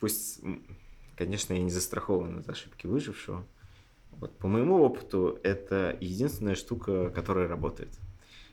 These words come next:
Меня в I T привела жена, вот, э,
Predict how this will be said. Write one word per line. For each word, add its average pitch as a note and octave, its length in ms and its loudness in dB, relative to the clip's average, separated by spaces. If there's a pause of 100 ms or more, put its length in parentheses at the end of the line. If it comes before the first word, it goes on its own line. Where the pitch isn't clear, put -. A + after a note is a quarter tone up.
Меня C#3+ 640 4
в B2 80 -6
I G#2 80 4
T G#2 200 0
привела F2+ 720 0 (520)
жена, A2 380 2 (680)
вот, F2+ 480 -2 (100)
э, - 280 -4